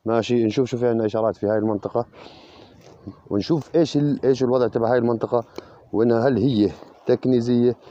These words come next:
أو غير تكنيزية، وإيش وضعها بالضبط، ونفحصها في الأسياخ، ونشوف شو الوضع. إن شاء الله إنه يبين معنا. طبعا في شغلة مهمة يا إخوان بدي أفهمكم إياها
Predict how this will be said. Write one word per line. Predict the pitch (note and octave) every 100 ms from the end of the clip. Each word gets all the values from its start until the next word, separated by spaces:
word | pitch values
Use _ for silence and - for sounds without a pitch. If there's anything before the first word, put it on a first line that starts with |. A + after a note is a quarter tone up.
| - - -
أو | A#2+ A2 G#2+
غير | A2+
تكنيزية، | G2 A2+ A2+ A2 G#2+ G#2+ G#2+ G#2 - -
وإيش | G2+ A2 A#2
وضعها | A2 G2+ G#2
بالضبط، | G2 E2+ G#2 - - - - -
ونفحصها | G#2 A2 A2 G2+
في | G2
الأسياخ، | G2 - G#2 G#2 G2 - - -
ونشوف | F#2 A2 G#2
شو | -
الوضع. | F#2+ F#2+ G2 - - - - - - -
إن | B2
شاء | B2 C#3+
الله | A#2+
إنه | G#2+ F#2
يبين | E2+ D2
معنا. | D2 C#2
طبعا | D#2 C#3 C#3+
في | F#3+
شغلة | D3+ D#3 B2+
مهمة | A#2+ C3 A#2
يا |
إخوان | G#2 A2+ A2 - _ - _ - _
بدي | G#2 A2+
أفهمكم | A#2 A2 A#2+ A2
إياها | A2 F2+ G#2